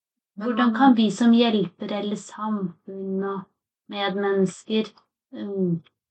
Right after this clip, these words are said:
Speaker 2: gjø-, gjøre at det minsker denne skammen?
Speaker 1: Jeg tror det er viktig at sånne som oss tør å si noe høyt om disse tingene, og at det er vi som kan være med å bære litt kunnskapsbyrden om å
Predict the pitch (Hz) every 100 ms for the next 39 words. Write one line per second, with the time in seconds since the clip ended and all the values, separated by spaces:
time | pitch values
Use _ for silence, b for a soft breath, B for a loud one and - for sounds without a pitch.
0 | - 220 240 180 233 220 208 214 220 233
1 | 240 196 165 - 190 190 202 196 - 226
2 | 233 330 370 _ _ _ _ _ - 175
3 | 202 339 339 - - 175 196 - - _
4 | _ - 196 180 180 202 175 175 - -
5 | 170 185 190 - 147 143 156 196 - 170
6 | 208 285 - - - - 170 170 190 185
7 | 160 147 131 139 202 - - _ _ _
8 | _ _ 170 175 175 185 180 165 156 139
9 | 175 170 180 175 156 143 147 160 165 -
10 | _ _ - 165 147 170 160 - - 196
11 | 147 - 127 127 - - 143 143 139 277
12 | 320 - _ _ _ 165 156 180